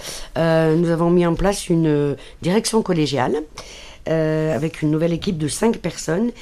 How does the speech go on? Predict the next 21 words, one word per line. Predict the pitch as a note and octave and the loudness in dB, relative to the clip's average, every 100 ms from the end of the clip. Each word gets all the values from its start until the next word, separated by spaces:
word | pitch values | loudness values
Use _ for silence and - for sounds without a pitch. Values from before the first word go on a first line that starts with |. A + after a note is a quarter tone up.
| - - | -16 -4
et | E3+ | 2
un | F#3+ F#3 | 4 4
bureau | E3+ F#3+ E3 A3 A3+ | 2 0 0 2 4
beaucoup | G3+ E3+ D#3+ | 2 0 -2
plus | F3+ | -2
élargi | E3 E3+ D#3+ C#3+ C#3 G3 G#3+ | 0 0 0 -2 -2 -2 0
avec, | F3 F3+ - | 0 -2 -4
euh, | D3+ - | -4 -4
treize, | - G#3+ G3+ F#3 | -2 0 0 0
euh, | F3+ F3 E3+ | 0 2 0
bénévoles | D#3+ E3 D#3 C#3 E3 A#3 - - - - - | 0 0 0 0 -2 -2 -8 -20 -20 -20 -16
qui | - | -14
prennent | - - G3+ | -4 0 2
des | G3 F3 | 2 0
décisions | E3 - - C#3 D#3+ F#3+ A3+ A3+ | -2 -6 -8 -6 0 2 4 4
et | |
les | G3+ F#3+ | 4 2
décisions | F#3+ - F3+ G#3+ B3 | 0 -2 -2 0 0
sont | - D#3+ | -4 -6
prises, | - - G#3 F#3 | -6 -6 -4 -2
euh, | D3 | -2